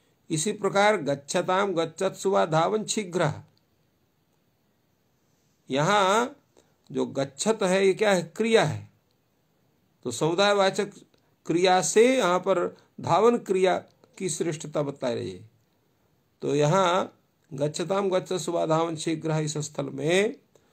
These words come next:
समुदायवाची शब्द कौन है? गच्छत। गच्छत ये समुदायवाची शब्द है।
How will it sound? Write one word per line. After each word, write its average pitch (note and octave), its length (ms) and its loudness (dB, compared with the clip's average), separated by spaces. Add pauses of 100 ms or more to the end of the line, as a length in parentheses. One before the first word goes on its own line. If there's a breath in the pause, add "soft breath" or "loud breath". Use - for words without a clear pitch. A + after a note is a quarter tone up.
(180 soft breath)
समुदायवाची F3 800 0
शब्द F3+ 280 -4
कौन G3 260 0
है? A3 60 2
गच्छत। G3+ 500 -4 (2250)
गच्छत F#3+ 340 0
ये G3 80 0
समुदायवाची F3 640 0
शब्द G#2+ 220 -6
है। G#2 160 -18